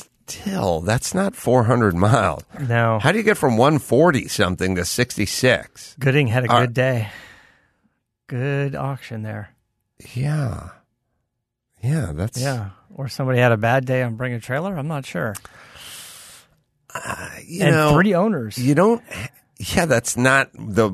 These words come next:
Speaker 1: what I was talking about, which buy it, push it home, put it on blocks,
Speaker 2: <laughs> Yeah.
Speaker 1: put a cover over it. And that,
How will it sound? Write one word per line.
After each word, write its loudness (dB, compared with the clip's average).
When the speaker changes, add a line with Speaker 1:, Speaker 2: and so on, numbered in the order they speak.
Speaker 1:
what 4
I 6
was -2
talking 2
about, 4
which -10
buy 6
it, 2
push 2
it 2
home, 4
put 4
it 4
on 4
blocks, 2
Speaker 2:
<laughs> -
Yeah. 6
Speaker 1:
put 0
a 6
cover 4
over 4
it. -4
And -6
that, 2